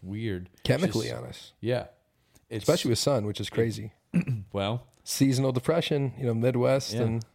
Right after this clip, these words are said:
Speaker 1: Yeah. Well, that's why you have vitamin D.
Speaker 2: Hundred percent.
Speaker 1: That's why you have vitamin D.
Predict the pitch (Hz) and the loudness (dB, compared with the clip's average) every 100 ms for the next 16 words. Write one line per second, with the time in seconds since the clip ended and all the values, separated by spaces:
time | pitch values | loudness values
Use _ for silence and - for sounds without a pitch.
0 | _ 98 120 143 - - - 107 110 123 | _ -6 -4 -4 -8 -20 -4 -2 0 2
1 | 123 123 98 110 113 113 113 185 - 113 | 2 2 0 0 0 -2 -2 -2 2 2
2 | 117 135 - 160 170 - - 98 107 113 | 4 0 0 0 0 -2 -10 -4 -2 0
3 | 107 104 117 131 107 98 113 | 0 0 0 0 -2 0 0